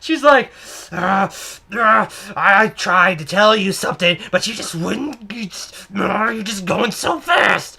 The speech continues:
And she's, I swear, I swear, this is what, this is exactly what she sounds like.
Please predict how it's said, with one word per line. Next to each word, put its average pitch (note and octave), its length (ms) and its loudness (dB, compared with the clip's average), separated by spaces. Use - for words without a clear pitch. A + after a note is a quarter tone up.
And G#3 160 -2
she's, - 360 -8
I G3 60 -2
swear, G#3+ 840 2
I F#3+ 160 2
swear, F#3 640 2
this D#3 160 -8
is E3 100 -12
what, F3 180 -10
this - 120 -20
is D#3+ 180 -18
exactly F#3 580 2
what F3+ 140 -2
she F#3+ 120 -10
sounds G3+ 380 2
like. D3 260 0